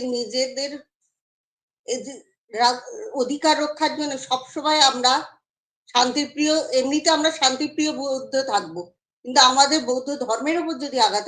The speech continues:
আসে, আমরা আমাদের ধর্মকে রক্ষা করবো। সেক্ষেত্রে চট্টগ্রামে যে বৌদ্ধরা আছে, তারাও কিন্তু এই শাসনবংশ বা এই থেরোবাদ বুদ্ধিজমে ফলোয়ার। তারা যেখানে দেখছে যে তাদের বৌদ্ধ ধর্মের ওপর আঘাত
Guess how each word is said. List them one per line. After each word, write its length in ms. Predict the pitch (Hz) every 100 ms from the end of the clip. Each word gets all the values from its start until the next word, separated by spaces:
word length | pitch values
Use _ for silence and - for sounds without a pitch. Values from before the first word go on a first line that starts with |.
| 208
আসে, 140 | 202 247
আমরা 140 | 214 220
আমাদের 240 | 214 220 202
ধর্মকে 340 | 180 175 175 185
রক্ষা 220 | 165 _ _
করবো। 220 | 170 _ _ _ _ _ _ -
সেক্ষেত্রে 340 | 294 359 339 330
চট্টগ্রামে 680 | 277 254 302 - 320 320 339 262
যে 60 | 320 262
বৌদ্ধরা 420 | 277 240 294 294 269
আছে, 220 | 254 - 226 - _ _ _ -
তারাও 280 | 233 262 311 359
কিন্তু 180 | 320 330
এই 60 | 311 -
শাসনবংশ 680 | 226 254 262 277 277 269 - 302 262
বা 80 | 226
এই 60 | 247 -
থেরোবাদ 380 | 220 233 247 247 262
বুদ্ধিজমে 920 | 240 196 233 247 247 - 269 262 285 330 - _ _ _ -
ফলোয়ার। 540 | 247 - 220 - - - _ _ _ _ -
তারা 220 | 269 311 330
যেখানে 320 | 311 302 320 339 247
দেখছে 320 | 262 - - 311 202
যে 80 | 226 226
তাদের 320 | 220 214 285 277 262 214
বৌদ্ধ 200 | 240 240 277
ধর্মের 280 | 240 233 262
ওপর 120 | 269 269 196
আঘাত 260 | 185 233